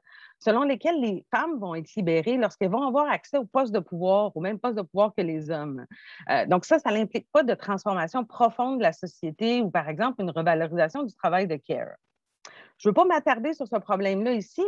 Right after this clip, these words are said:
mais si on défend une autre vision du féminisme, par exemple basée sur une éthique du care ou sur une, une éthique du care de la non-domination ou comme un, le féminisme comme un combat contre toutes les formes d'oppression,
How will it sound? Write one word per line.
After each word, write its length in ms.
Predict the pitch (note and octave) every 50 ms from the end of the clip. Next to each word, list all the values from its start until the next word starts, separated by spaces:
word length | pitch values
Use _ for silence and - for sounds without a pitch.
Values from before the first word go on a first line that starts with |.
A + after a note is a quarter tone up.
| F4+
mais 260 | C4+ A3 A#3 C4+ - _
si 240 | - - - - E4+
on 80 | E4 C4+
défend 240 | G#3 F#3+ - C#4
une 180 | C4 A3 F#3+ G#3
autre 180 | A3+ B3+ A3 F#3+
vision 320 | F#3+ F3+ E3 G3+ A3+ A#3+
du 100 | G#3+ F3 -
féminisme, 540 | - G3+ E3+ E3 D#3+ D#3+ F3 G#3 B3 - _ _
par 140 | - D3+ D3+
exemple 300 | D3 D3 F#3+ G3+ G3 F3
basée 280 | F3+ D#3 D3+ E3+ G#3
sur 200 | F#3+ - F3+ D3+
une 100 | D#3 D3+
éthique 300 | D3 D3 - F3 E3+ D#3+
du 100 | C#3+ -
care 380 | _ - A3+ A3 A3+ A#3 B3 A#3+ - - - - -
ou 80 | G3+
sur 160 | - G3+ F3+
une, 160 | E3 D#3+ D3 - _ _ _
une 640 | F3+ G#3 F3 - F#3 F#3 - F#3+ F3+ C#3 D#3+ F3+ F#3
éthique 220 | F3+ - G3 F3+
du 60 | -
care 220 | - A3+ G3+ G3 G3+
de 60 | F3+
la 100 | E3 D#3+
non-domination 1000 | F3+ F3 F3+ F3+ E3 D#3+ E3 E3 E3 D3+ D3 C#3+ - - A#3+ A3+ A#3 A#3 A#3+ - -
ou 220 | F3 E3 - - _ -
comme 180 | G3 F3+ F3
un, 300 | D#3+ D#3+ D#3+ D#3 - D#3
le 120 | D#3+ D#3+ D3+
féminisme 440 | - F#3+ E3 E3 F3 G3 A3+ G#3+
comme 160 | - F3+ D3 D3
un 80 | D3+
combat 320 | C#3+ - E3+ D3 D#3 F#3+ F3+
contre 180 | F3 C3+ C3 -
toutes 120 | G#3 F3+
les 100 | F3 E3
formes 240 | D#3 F3+ E3+ F3+ E3+
d'oppression, 640 | D3+ D3 - - D3 C3 - _ G#3 G#3+ C4 D#4